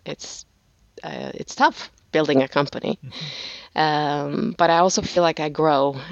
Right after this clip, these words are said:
Speaker 1: Um, and it's a place where I feel trusted and, and valued.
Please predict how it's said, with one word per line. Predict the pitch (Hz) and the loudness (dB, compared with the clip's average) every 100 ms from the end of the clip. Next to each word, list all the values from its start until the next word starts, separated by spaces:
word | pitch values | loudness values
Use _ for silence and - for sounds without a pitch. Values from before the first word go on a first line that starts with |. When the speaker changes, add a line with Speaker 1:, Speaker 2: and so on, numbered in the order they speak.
| - | -10
Speaker 1:
Um, | 156 143 147 147 147 147 _ - - - - - - | -6 -4 -2 -2 -4 -8 _ -20 -20 -20 -20 -18 -4
and | 160 156 156 | 0 4 4
it's | 156 160 | 4 2
a | 180 | 0
place | 180 165 - | 4 4 4
where | 165 | 2
I | 156 156 | 4 2
feel | - 165 151 151 151 147 147 175 | 0 0 0 0 -2 -4 -6 -10
trusted | - 220 - - 135 165 - - | 0 0 0 -2 -6 -8 -14 -12
and, | - 151 147 147 | -4 0 0 0
and | - 147 | 0 0
valued. | 143 143 131 107 - | 0 -2 -2 -6 -10